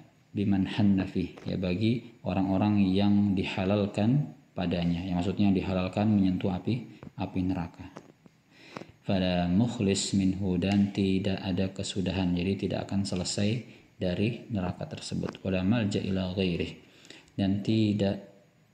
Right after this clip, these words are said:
ada tempat kembali selain kepadanya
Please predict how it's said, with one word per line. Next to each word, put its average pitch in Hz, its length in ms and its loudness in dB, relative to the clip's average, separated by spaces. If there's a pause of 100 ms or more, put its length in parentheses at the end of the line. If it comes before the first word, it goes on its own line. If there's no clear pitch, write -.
(180)
ada 101 400 0
tempat 95 540 -2
kembali 95 840 2 (680)
selain 101 500 0
kepadanya 90 640 -2